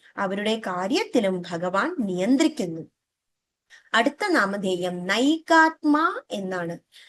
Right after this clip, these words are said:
ആത്മാ എന്നാൽ നമ്മുടെ പരമാത്മാവിനെ കുറിക്കുന്നു. നൈക എന്ന് പറഞ്ഞാൽ ഒട്ടനവധി എന്നർത്ഥം.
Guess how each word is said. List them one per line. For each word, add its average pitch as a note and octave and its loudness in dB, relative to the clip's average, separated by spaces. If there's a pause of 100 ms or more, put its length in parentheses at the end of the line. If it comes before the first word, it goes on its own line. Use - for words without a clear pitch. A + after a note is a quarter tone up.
(400)
ആത്മാ F4+ 2
എന്നാൽ A3+ 0
നമ്മുടെ G#3+ 0
പരമാത്മാവിനെ B3+ 2
കുറിക്കുന്നു. F#3 -8
നൈക C4 0 (200)
എന്ന് C#4+ 4
പറഞ്ഞാൽ A#3 -2 (380)
ഒട്ടനവധി C#4 2
എന്നർത്ഥം. F#3+ -6